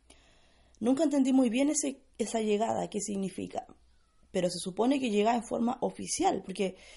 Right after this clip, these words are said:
teníamos acá primero, hace un par de años, llegó un, un tal Xiaomi Chile, que era un, un inversionista, me parece que ecuatoriano,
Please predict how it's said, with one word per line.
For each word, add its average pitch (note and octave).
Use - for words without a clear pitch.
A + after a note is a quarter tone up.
teníamos C#4+
acá D4+
primero, -
hace F#3
un F#3+
par G3+
de G#3+
años, D4
llegó B3
un, C4
un G3+
tal A#3
Xiaomi G#3+
Chile, C#4
que G#3
era A#3
un, G#3
un G#3
inversionista, G3
me -
parece -
que G2+
ecuatoriano, -